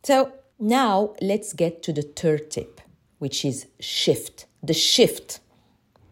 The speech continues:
The shift is the most important part. Because when I say shift, I mean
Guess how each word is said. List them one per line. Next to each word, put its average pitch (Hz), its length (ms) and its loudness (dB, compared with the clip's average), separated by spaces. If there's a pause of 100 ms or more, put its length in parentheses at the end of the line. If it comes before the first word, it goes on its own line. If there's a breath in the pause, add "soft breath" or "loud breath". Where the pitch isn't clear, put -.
(180 soft breath)
The 220 120 6
shift - 500 6 (100)
is 226 600 4 (280)
the 180 240 6
most 196 640 8
important 160 600 2
part. - 440 -2 (960 loud breath)
Because 226 240 6
when 294 140 6
I 302 80 6
say 349 300 6
shift, - 500 2
I 208 140 4
mean 226 300 4